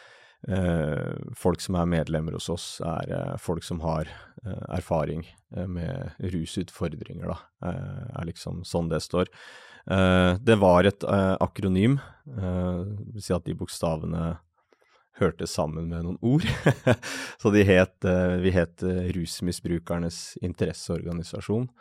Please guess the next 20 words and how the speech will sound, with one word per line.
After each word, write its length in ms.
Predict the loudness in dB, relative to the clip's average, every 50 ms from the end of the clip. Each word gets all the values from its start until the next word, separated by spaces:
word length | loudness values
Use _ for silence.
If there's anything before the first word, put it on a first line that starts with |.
| -20 -20 -20 -20 -20 _ _ _ -10 -4
eh, 640 | -2 0 2 2 2 2 2 0 0 -2 -4 -6 -6
før, 420 | -2 4 6 8 8 8 6 2 -4 -10 -14 -8
eh, 460 | -6 -2 -2 0 0 -2 -2 -4 -6 -6
og 140 | -6 -8 -8
så 160 | -4 -4 -4
skiftet 360 | -2 -2 -4 -4 -2 -4 -4 -2
vi 60 | 0
navn 380 | 0 0 0 0 -2 -2 -4 -6 -8 -16 _ _ _ -12 -4
like 240 | -2 -2 -2 0 -2 -4
etter 220 | -4 -2 -4 -4
at 80 | -2 0
jeg 300 | 0 0 0 0 -2 -4 -6 -14 -16 -12 -4
tok 240 | -4 -4 -4 -2 -2
over 160 | -2 -2 -2
som 180 | -4 -4 -2
leder, 320 | 0 0 0 0 -2 -2 -2 -2
egentlig. 380 | -2 -2 -4 -6 -4 -2 -2 -2 -4 -6 _ -6
Vi 60 | -6
hadde 240 | -4 -4 -4 -4 -4
et 200 | -6 -8 -16